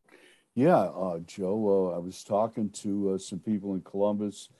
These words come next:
They said, um, you know, that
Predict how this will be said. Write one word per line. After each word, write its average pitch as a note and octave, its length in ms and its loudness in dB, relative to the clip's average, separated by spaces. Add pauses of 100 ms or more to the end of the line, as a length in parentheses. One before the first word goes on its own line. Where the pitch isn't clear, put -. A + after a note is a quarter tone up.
(340)
They G2+ 140 -6
said, F#2+ 540 0
um, F2 460 0 (680)
you G2+ 100 -2
know, F2 260 -2
that E2+ 300 0